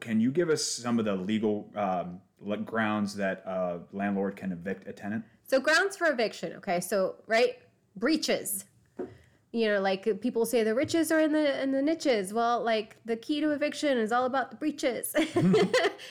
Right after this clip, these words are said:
Speaker 2: So the number one one that everybody knows is non-payment of rent, right? But you can actually evict your tenant for other reasons. You can evict them because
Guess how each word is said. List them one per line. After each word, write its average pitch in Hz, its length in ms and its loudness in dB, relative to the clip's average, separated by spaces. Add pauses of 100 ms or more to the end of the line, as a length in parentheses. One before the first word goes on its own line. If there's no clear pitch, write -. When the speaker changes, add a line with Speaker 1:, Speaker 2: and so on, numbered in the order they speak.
(240)
Speaker 2:
So 359 300 2 (160)
the 294 220 4
number 277 340 4
one 226 300 2
one 202 400 -2
that 185 100 2
everybody 180 380 0
knows 202 420 0
is 190 80 -4
non-payment 165 500 -2
of 175 140 -6
rent, 110 320 -8
right? - 180 -6
But 254 220 -2
you 262 160 2
can - 180 2 (140)
actually 427 320 2
evict 240 260 -2
your 269 120 -6
tenant 254 320 -12
for - 200 -6
other 185 160 -2
reasons. 156 460 -12
You 160 60 -16
can 180 160 -4
evict 254 260 -2
them 262 140 -2
because 208 580 -2